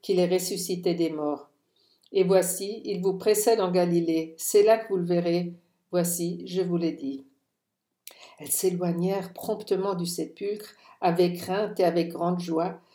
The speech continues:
et elles coururent porter la nouvelle aux disciples. Et voici, Jésus vint à leur rencontre et dit, « Je vous salue. » Elles s'approchèrent pour saisir ses pieds et l'adorèrent. Or Jésus leur dit, « Ne craignez pas,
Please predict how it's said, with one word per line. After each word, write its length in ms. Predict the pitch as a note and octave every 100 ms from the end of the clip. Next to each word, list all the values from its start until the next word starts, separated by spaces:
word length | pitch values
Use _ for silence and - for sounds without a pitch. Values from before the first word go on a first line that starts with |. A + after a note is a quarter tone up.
| _ -
et 80 | F#3
elles 200 | F#3 -
coururent 580 | B3 A#3+ G3 D#3 -
porter 360 | - G#3+ - G#3+
la 120 | G3+
nouvelle 400 | F#3 F#3 F3+ F3
aux 60 | E3+
disciples. 560 | E3 D#3+ - C#3+ C#3 - _ _ _ _ _ _ -
Et 80 | F#3
voici, 600 | F3+ E3+ - D#3 D3 - - _ _
Jésus 600 | - F3 G3+ A3+ G3+ A3+
vint 260 | G#3 G#3 A3
à 100 | G#3+
leur 220 | F#3+ F3+
rencontre 640 | F#3 F#3+ F3+ G3 G#3+ - G#3
et 140 | G3+ F3+
dit, « 340 | E3+ D#3 D#3+ _ _ _ _ F3
Je 120 | G3
vous 200 | A3+ C4
salue. » 640 | - A3+ G#3 F#3+ F3+ F3 - _ _ _
Elles 120 | D#3+
s'approchèrent 680 | E3 F#3 F3+ G3+ - G#3+ G#3+
pour 140 | F3
saisir 360 | - F#3+ F3 G3
ses 200 | G3 F3+
pieds 260 | F3 G3+ F#3+
et 100 | E3+
l'adorèrent. 720 | E3+ E3 E3+ D#3+ D3 D3 - _ _ _ -
Or 160 | E3 D#3+
Jésus 340 | E3 F3 G3+
leur 220 | G3 F3
dit, « 420 | E3+ E3 E3+ F3 F3
Ne 120 | E3+
craignez 440 | E3+ - F#3 F3+ F3
pas, 400 | E3+ D#3+ F3